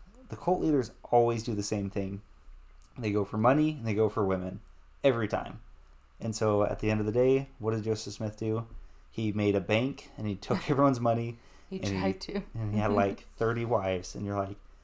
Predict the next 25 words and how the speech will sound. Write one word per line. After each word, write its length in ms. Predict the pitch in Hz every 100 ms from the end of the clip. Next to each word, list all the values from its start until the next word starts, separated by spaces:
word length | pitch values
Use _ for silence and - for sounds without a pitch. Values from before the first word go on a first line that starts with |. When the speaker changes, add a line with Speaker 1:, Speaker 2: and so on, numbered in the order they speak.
| - - - - - - - -
Speaker 1:
"There 180 | 147 160
it 60 |
is. 340 | 160 110 - -
It's 140 | 131 127
a 60 | 113
pattern. 600 | - 143 127 98 98 110
Humans 520 | - 147 151 156 147 -
never 360 | 113 117 127 131
change. 480 | - 113 107 110 107 - - -
It's 160 | - -
always 340 | 120 120 110
the 60 | 107
same." 460 | - 104 101 98 - - - - -
He 160 | - 113
was 120 | 101
a 40 |
cult 200 | - -
leader. 360 | - 110 - 110 -
That's 160 | 107 -
all 120 | 101
there 120 | 98
is 160 | 95 90
Speaker 2:
Mm-hmm. 120 | 90
Speaker 1:
to 80 | -
it. 100 | -